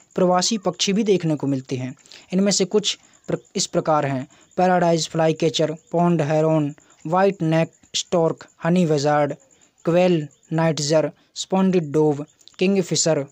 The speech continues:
बुलबुल, भारतीय बाया बीर आदि।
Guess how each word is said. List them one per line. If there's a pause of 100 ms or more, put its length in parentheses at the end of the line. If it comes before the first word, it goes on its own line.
(140)
बुलबुल, (360)
भारतीय (180)
बाया
बीर (220)
आदि।